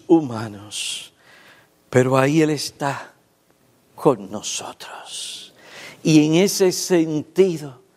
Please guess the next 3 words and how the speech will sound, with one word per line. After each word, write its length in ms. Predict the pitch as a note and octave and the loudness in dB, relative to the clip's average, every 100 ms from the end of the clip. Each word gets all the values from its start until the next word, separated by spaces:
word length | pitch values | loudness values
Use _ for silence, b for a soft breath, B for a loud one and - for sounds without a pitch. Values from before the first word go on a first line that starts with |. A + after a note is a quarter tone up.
| b b b | b b b
no 500 | A#2 C3 C#3+ D3 D3+ | -10 -6 -2 0 -2
estamos 560 | B2 - - A#2+ G2+ F2 | -2 -8 -6 -6 -8 -12
solos. 1000 | - - F#2+ - - - - - - - | -12 -12 -12 -14 -16 -14 -10 -8 -10 -12